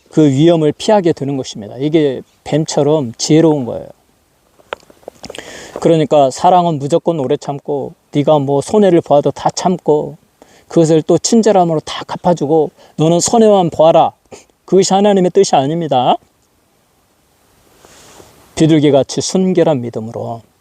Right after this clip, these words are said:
고난을 당했을 때 오래 참고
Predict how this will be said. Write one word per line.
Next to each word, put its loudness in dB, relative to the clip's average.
고난을 0
당했을 -6
때 -4
오래 0
참고 -4